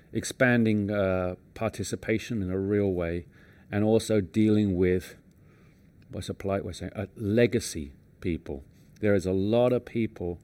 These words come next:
in the internet governance world, and we all know why they're there, 'cause these were the guys that built the internet, and we all know that these guys did an incredible job,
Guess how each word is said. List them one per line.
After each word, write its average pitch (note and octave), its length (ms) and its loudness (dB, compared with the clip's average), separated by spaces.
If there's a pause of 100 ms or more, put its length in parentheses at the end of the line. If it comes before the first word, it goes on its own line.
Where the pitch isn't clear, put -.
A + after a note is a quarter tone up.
(500)
in G2+ 160 0
the G#2 140 4
internet G#2 200 -4
governance G#2 280 0
world, G#2+ 140 0
and C#3+ 100 2
we E3 40 4
all G#3 140 4
know B2+ 540 8
why G#2+ 260 2
they're E2+ 140 2
there, B2 220 6
'cause - 120 -8
these C3 200 -4
were G2+ 60 -4
the F#2 80 -2
guys F#2+ 300 0
that G2 260 -8
built G#2+ 280 2
the A#2+ 160 4
internet, E2+ 340 -2
and D#2 80 -8
we F#2+ 100 0
all C#3 200 4
know F2 320 -2 (380)
that F#2+ 100 -2
these G2 180 2
guys F#2+ 280 0
did F#2 100 -2
an F2+ 80 -4
incredible F#2 680 -2
job, D#2+ 380 -8